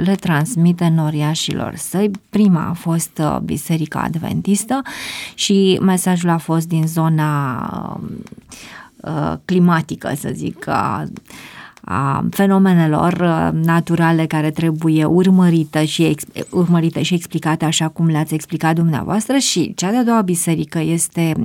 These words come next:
uh, Biserica Ortodoxă. Iată, Patriarhul Daniel, uh, transmite la rândul său un, uh, mesaj. „Preotul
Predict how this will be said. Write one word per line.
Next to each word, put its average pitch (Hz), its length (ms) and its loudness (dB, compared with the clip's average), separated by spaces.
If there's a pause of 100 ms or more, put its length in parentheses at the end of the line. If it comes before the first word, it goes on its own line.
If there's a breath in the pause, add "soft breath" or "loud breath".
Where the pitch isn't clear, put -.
(100)
uh, 156 420 0
Biserica 151 640 -2
Ortodoxă. 160 800 -2 (480 loud breath)
Iată, 156 680 0
Patriarhul 156 720 0
Daniel, 160 720 2 (160)
uh, 160 160 2 (100)
transmite 160 600 -4
la 151 220 2
rândul 147 420 0
său 175 500 0
un, 165 300 0
uh, 156 160 0
mesaj. 160 520 0
„Preotul 165 680 0